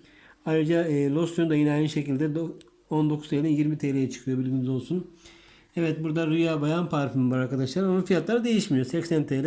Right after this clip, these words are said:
yine seksen T L arkadaşlar. Burada Çismi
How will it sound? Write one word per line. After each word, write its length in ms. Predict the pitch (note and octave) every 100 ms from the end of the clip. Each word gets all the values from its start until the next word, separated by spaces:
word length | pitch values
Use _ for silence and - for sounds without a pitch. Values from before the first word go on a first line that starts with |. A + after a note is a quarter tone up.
| E3
yine 180 | D#3 D#3
seksen 380 | C#3+ B2+ C#3+ B2+
T 140 | B2+
L 20 |
arkadaşlar. 520 | B2 A#2+ B2 A2+ F3 F#3+ - - - - - - -
Burada 220 | F3 F#3 G3
Çismi 680 | A3 A3 - F#3 G3 A3+